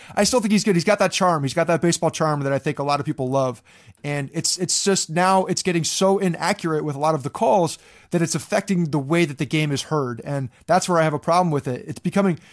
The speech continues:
and he, it was always kind of a, a jo-, like a joking, uh, thing if Sterling got it wrong. 'Cause I was, when I read that, I said, "It is high, it is far, it is caught at the wall." He would do that all the time. And it was a, it was a charming thing, kind of, but now it, it's getting repetitive and it's happening quite often.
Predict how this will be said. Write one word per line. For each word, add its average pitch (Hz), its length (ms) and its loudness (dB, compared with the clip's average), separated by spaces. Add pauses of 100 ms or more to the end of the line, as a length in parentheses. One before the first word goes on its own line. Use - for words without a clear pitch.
(160)
and 180 140 4
he, 208 60 6
it 240 160 2
was 226 120 4
always 247 220 4
kind 226 160 2
of 175 80 2
a, 165 220 4
a 147 60 2
jo-, 170 460 0
like 160 140 -8
a 151 80 -2
joking, 170 520 2 (440)
uh, 131 160 -2
thing 160 180 0
if 147 100 0
Sterling 156 300 0
got 139 140 2
it 135 40 -4
wrong. 139 200 0
'Cause 127 160 -8
I 151 80 -4
was, 147 280 -4
when 151 140 -2
I 151 60 4
read 151 240 2
that, 156 180 6
I 143 60 2
said, 156 180 0
"It 269 140 4
is 214 140 4
high, 196 280 6
it 311 80 2
is 262 120 0
far, 226 260 2
it 330 100 2
is 330 400 0 (220)
caught 339 220 2
at 269 100 0
the 254 80 2
wall." 233 400 4 (100)
He 240 100 4
would 233 140 6
do 269 120 6
that 208 120 6
all 170 140 4
the 135 60 -2
time. 147 380 0 (360)
And 175 460 2
it 208 100 2
was 185 180 2
a, 165 160 4
it 190 60 2
was 175 100 6
a 165 80 2
charming 220 440 2
thing, 151 260 0
kind 139 260 -4
of, 123 220 -8 (340)
but 175 140 2
now 202 260 6
it, 185 100 4
it's 165 220 -2
getting 175 280 0
repetitive 135 560 0
and 143 140 -2
it's 127 120 -4
happening 139 340 0
quite 156 340 0
often. 127 420 -2